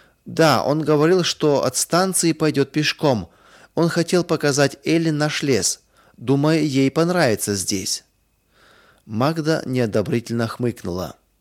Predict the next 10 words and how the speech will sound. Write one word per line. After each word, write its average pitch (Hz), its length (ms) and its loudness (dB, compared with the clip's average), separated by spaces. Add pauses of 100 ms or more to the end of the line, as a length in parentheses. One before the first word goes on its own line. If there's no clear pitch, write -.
(360)
Приезд 180 360 2
сестры 190 480 0
сломал 156 500 2
ей 131 260 0
все 131 260 0
планы. 95 520 -2 (320)
Ей 156 260 2
казалось, 170 460 4
что - 220 -2
каникулы 175 640 2